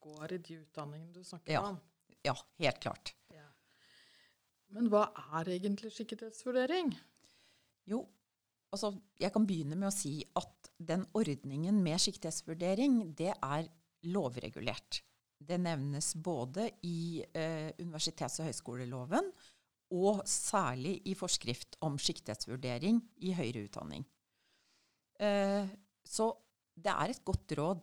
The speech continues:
Speaker 2: til både studenter og universitetsansatte og praksisveiledere å sette seg inn i,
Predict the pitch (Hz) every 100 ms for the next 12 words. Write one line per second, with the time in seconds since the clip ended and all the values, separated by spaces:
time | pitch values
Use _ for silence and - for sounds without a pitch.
0 | - - 165 165 185 156 - - 135 151
1 | 180 - - 302 320 _ _ 180 180 185
2 | 202 - 156 143 - - 208 - 226 -
3 | 233 _ - 269 - 202 196 156 - -
4 | - 110 - - - 202 262 - - _
5 | _ _ - 170 170 - 202 - 147 -
6 | 160 131 - 160